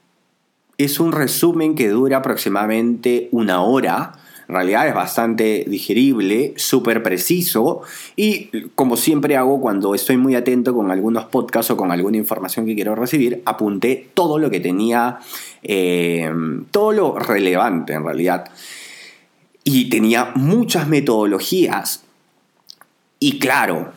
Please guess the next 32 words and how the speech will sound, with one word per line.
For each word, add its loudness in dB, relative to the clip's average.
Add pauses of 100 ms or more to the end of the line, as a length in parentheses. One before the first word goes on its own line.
(340)
también 2
tenía 2
tiempos, 0
em, -2 (120)
estáticos, -4 (100)
eh, 0
digamos, -2
hay 0
que -2
hacer 0
esto 2
en, 2
en -2
veinte 2
minutos, 2
los -2
primeros 2
veinte 2
minutos 2
después 0
de 2
levantarte, 0
los 0
siguientes 2
veinte 2
minutos 0
haz -2
esto 0
y 2
los 0
siguientes 2
minutos, 0